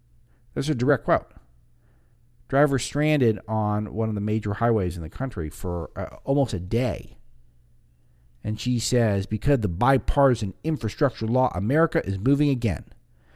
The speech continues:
That's what infrastructure is all about, getting people moving. Uh, the, the tone deafness of her messaging to the public, it's almost as though there's someone trying to sabotage her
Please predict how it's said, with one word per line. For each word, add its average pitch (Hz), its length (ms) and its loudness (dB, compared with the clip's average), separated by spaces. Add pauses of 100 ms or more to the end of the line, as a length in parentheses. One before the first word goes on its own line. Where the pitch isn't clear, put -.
(280)
That's 147 260 4
what 113 160 -2
infrastructure 135 640 0
is - 160 -6
all 135 180 2
about, 120 460 0
getting 123 260 0
people 123 320 0
moving. 104 380 -2 (1000)
Uh, 143 140 -2
the, 160 160 -4
the 165 160 2
tone 233 400 0
deafness 123 680 2
of 113 180 -8
her 139 180 0
messaging 101 600 -2
to 98 120 -6
the 80 80 -4
public, 80 520 -4 (420)
it's 139 180 0 (120)
almost 190 460 4
as 135 240 2
though 110 540 4
there's 104 240 -2
someone 123 260 0
trying 107 220 -2
to 92 60 -4
sabotage 92 720 -2
her - 280 -10